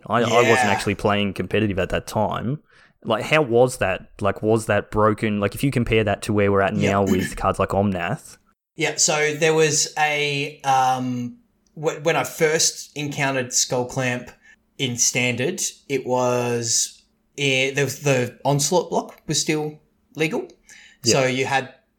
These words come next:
Speaker 2: like, goblin decks and, and things. So you had all of these, um, you know, cheap, aggressive creatures, and, you know, they just reload and they were just relentless, and you just had, and, you know, they had haste, and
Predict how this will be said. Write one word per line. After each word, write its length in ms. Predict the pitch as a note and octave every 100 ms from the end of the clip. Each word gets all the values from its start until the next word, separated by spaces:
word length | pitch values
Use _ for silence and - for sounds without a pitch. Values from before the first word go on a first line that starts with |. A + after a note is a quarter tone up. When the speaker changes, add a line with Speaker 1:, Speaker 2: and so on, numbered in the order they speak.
| -
Speaker 2:
like, 300 | C3+ B2 -
goblin 300 | B2 B2+ D3+
decks 520 | D3+ G3+ - - - -
and, 340 | C#3 B2+ B2+ -
and 180 | B2
things. 220 | C3+ E3+ -
So 80 |
you 120 | B2+ A#2
had 160 | C3
all 280 | - C3+ C#3+
of 120 | C#3
these, 540 | C3 B2+ A#2+ A#2+ - - - _ -
um, 640 | B2 A#2 A2+ A2 A2 G#2+
you 100 | C3
know, 180 | A#2 G#2+ -
cheap, 460 | - - C3+ B2+ - - _ _ _ _
aggressive 560 | C#3+ - C3 A#2+ C#3 A#2+
creatures, 800 | - B2 A#2+ C3 - C#3+ - -
and, 680 | B2 A#2+ A#2 A2+ A2 A2 - - _ _ - -
you 120 | C#3
know, 100 | B2
they 180 | A#2 B2
just 240 | C3+ B2
reload 420 | C3 B2+ A#2 A#2 A#2
and 120 | A2+
they 60 |
were 60 | A2
just 220 | A#2+ -
relentless, 560 | A#2 A2+ B2 A#2 A#2 -
and 160 | A#2
you 60 | A2
just 140 | A2+ -
had, 180 | A#2 -
and, 260 | B2+ A2+ B2+
you 80 |
know, 120 | A2+ G#2+
they 120 | G2+
had 160 | G#2
haste, 480 | - D3 D3 - -
and 340 | A2+ G2+ G2+